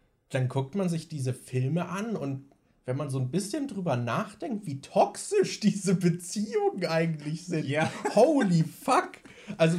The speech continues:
Speaker 1: wie viel problematische, auch wie viele Red Flags einfach in dieser Beziehung schon herrschen und die wird aber in den Filmen nie hinterfragt. Und was ich auch so weird find, ist, dass sie auch, also dieses,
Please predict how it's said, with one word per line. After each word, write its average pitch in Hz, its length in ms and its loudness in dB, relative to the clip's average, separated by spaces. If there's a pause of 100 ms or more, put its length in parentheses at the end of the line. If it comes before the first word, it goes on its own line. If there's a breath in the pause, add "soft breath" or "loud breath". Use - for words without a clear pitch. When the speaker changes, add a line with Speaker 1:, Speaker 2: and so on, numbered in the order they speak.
Speaker 1:
wie 247 240 -2
viel 226 280 -4
problematische, 196 1160 2 (200 loud breath)
auch 165 200 -2
wie 220 140 0
viele 208 400 0
Red 202 240 2
Flags 208 560 -2
einfach 165 500 2
in 180 200 -2
dieser 170 240 2
Beziehung 185 600 -4
schon 156 220 -2
herrschen 143 500 0
und 139 380 -6 (360 loud breath)
die 143 140 -4
wird 208 240 0
aber 175 300 2
in 170 80 2
den 160 160 0
Filmen 208 500 -2
nie 196 220 2
hinterfragt. 170 920 -2 (580)
Und 160 160 -4 (140)
was 160 260 0
ich - 160 -8
auch 196 100 0
so 180 260 0
weird 247 240 0
find, 202 200 -6
ist, 180 240 -6
dass 165 140 -2
sie 175 160 -4
auch, 170 320 0 (580)
also 156 320 0
dieses, 156 600 -4